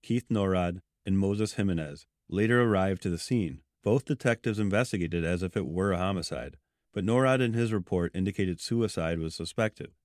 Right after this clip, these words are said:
Here's Norrod's description of the body. Quote, "The victim was discovered laying on the stairs leading up to the upper portion of the vacant unit. The victim had a cable T V cord from the upper southeast bedroom wrapped around her neck. The victim was wearing a white sports bra or halter top,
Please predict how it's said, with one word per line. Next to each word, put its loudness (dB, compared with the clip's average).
Here's 0
Norrod's 4
description -2
of -2
the -2
body. -2
Quote, 0
"The -2
victim 4
was 4
discovered 4
laying 4
on 4
the 2
stairs 2
leading 2
up -2
to -4
the 2
upper 2
portion 0
of 2
the 2
vacant 2
unit. 0
The -6
victim 2
had 6
a 2
cable 2
T 4
V 4
cord 2
from 2
the 4
upper 2
southeast 2
bedroom 0
wrapped 0
around 2
her 0
neck. 0
The 2
victim 6
was 6
wearing 4
a 4
white 4
sports 0
bra 2
or -2
halter -2
top, -10